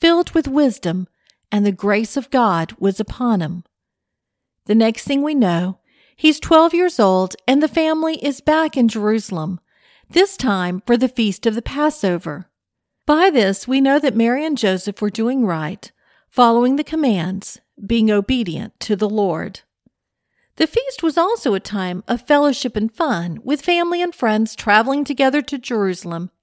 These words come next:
and enjoying each other's company. Mary assumed that Jesus would do what he had always done,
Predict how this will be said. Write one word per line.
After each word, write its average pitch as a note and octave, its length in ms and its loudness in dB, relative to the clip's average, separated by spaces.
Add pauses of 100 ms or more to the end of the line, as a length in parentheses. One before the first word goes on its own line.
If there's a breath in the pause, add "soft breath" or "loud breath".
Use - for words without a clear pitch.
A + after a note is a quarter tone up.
and D4 120 0
enjoying D#4 520 0
each F3+ 180 -4
other's G3+ 260 -2
company. F#3 600 -6 (1000)
Mary G4 380 2
assumed C4+ 600 0
that A#3 160 -2
Jesus D4+ 560 -4
would E4+ 160 0
do F#3+ 320 -2
what A#3+ 160 0
he C4 80 -2
had D4 100 0
always B3+ 500 2
done, D#3 400 -8